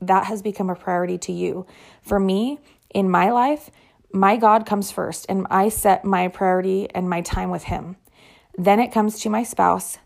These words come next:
then it comes to my family, and then other things fall into place after that. But my, my God and my family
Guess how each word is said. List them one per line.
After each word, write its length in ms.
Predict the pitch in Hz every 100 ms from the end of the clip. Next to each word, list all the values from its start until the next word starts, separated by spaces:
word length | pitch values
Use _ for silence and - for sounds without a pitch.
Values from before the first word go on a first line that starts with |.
| -
then 160 | 190
it 60 | 185
comes 220 | - 190
to 80 | -
my 120 | 190
family, 420 | 180 180 175 175
and 160 | 180 180
then 160 | 180 175
other 220 | 180 196
things 360 | 190 190 180 -
fall 160 | 180
into 120 | 175 175
place 300 | - 180 -
after 300 | 170 - 175
that. 320 | 160 - - - - - -
But 220 | 202 -
my, 500 | 190 185 196 226 254 247 _ _ _ _ _ _ -
my 240 | 196 190
God 380 | 175 175 185 254
and 160 | -
my 140 | 190 165
family 640 | - 170 180 226 269 269